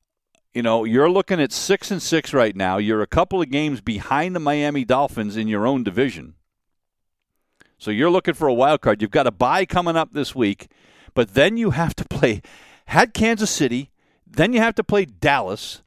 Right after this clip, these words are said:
then you have to play the Chargers. And I know the Chargers are struggling. They lost again last night, but that's not gonna be an easy game at the Chargers. Then you have to play the Patriots. Okay, well, there's a win. And then you have to play at Miami. I mean, their playoff hopes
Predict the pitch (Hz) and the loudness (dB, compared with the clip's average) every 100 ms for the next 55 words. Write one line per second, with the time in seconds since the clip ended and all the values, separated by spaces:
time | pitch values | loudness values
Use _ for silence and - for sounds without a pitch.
0 | _ _ - 247 277 277 233 233 175 - | _ _ -2 0 0 0 4 4 4 2
1 | 240 180 151 170 226 254 247 202 220 220 | 2 2 -2 0 0 0 0 2 2 2
2 | 185 180 - 143 107 104 143 123 160 180 | -2 -4 -2 -2 -2 -2 -2 0 0 -2
3 | 160 147 147 135 135 - 98 117 - 143 | -4 -2 0 -2 -2 -4 -4 -2 -4 -2
4 | 165 214 - 202 180 185 160 160 135 139 | -2 -2 -2 -2 0 -2 0 -2 -2 -4
5 | 131 117 117 143 139 _ _ _ 131 147 | -4 -4 -2 -2 -6 _ _ _ -2 -2
6 | - - 113 92 107 151 _ _ _ - | -4 -2 0 0 -6 -12 _ _ _ -2
7 | 214 233 220 202 196 180 - 110 131 135 | -2 0 -2 -2 0 0 0 -2 -4 -4
8 | 127 123 104 117 156 123 90 90 - - | -2 -2 0 0 -2 -4 -4 -6 -8 -4
9 | 202 247 240 247 214 - 226 - _ - | -2 0 0 0 -2 -2 -2 -2 _ -4
10 | 202 196 185 190 214 254 143 - _ _ | -4 -2 -2 0 0 -2 -4 -10 _ _
11 | _ _ _ _ _ _ _ _ _ _ | _ _ _ _ _ _ _ _ _ _
12 | _ _ _ _ _ _ _ _ - 143 | _ _ _ _ _ _ _ _ -2 0
13 | 143 123 254 208 254 294 262 190 170 165 | 2 4 2 4 4 4 4 2 0 -2